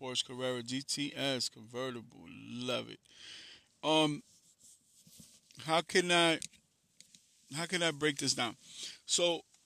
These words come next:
I'm gonna be doing some research because as far as I was concerned, I was happy with moving my new catalog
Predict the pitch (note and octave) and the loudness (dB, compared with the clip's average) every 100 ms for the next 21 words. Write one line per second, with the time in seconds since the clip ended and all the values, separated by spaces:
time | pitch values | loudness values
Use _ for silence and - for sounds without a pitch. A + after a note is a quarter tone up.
0 | - F3+ G#3+ G#3+ A#3 _ E3+ E3+ E3 E3 | 2 4 4 0 -6 _ -4 -2 -2 -4
1 | D3 E3+ E3+ - D3 C#3+ C3 - A2 - | -2 0 2 2 0 0 2 2 0 -10
2 | - _ A#2+ B2 C#3 - D3+ C#3+ C#3 - | -12 _ -12 -6 -6 -2 2 2 4 0
3 | C#3+ C3+ - F3 F#3 F3+ - D#3 E3+ D#3+ | 2 4 4 4 4 2 0 0 -2 0
4 | D3+ - C3+ B2+ - F3+ D#3 A2+ - - | -2 -2 -6 -2 0 0 -2 -4 -10 -20
5 | _ _ _ - - D3 E3+ F3 - - | _ _ _ -20 -2 0 2 4 4 2
6 | - E3+ G3+ F#3 D#3+ D3+ D#3 - _ C3+ | 2 6 6 4 -2 -2 -4 -8 _ -8
7 | C#3+ D3+ C#3 - C3+ D#3+ E3+ E3+ E3 E3 | -2 -2 -2 -6 -4 -2 0 0 0 -2
8 | - - C#3 C#3+ D3 E3+ D3+ E3+ D3 C#3 | -10 -8 -2 0 0 -4 2 4 4 2
9 | C3+ B2+ B2+ | -2 -4 -6